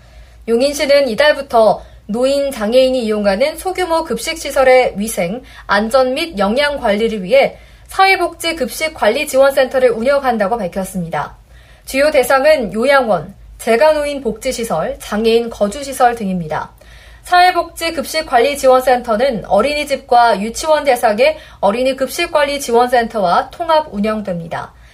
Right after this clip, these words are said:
센터는 입소자, 조리원, 요양보호사,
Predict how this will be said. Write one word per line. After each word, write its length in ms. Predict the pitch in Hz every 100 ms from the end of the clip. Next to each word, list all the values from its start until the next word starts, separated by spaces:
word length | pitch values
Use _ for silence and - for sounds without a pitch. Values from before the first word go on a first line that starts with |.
| - - -
센터는 580 | 294 294 311 302 302 226
입소자, 680 | 254 - 294 262 185 180 -
조리원, 680 | - 226 226 180 208 247
요양보호사, 920 | 220 254 294 285 277 226 208 196 170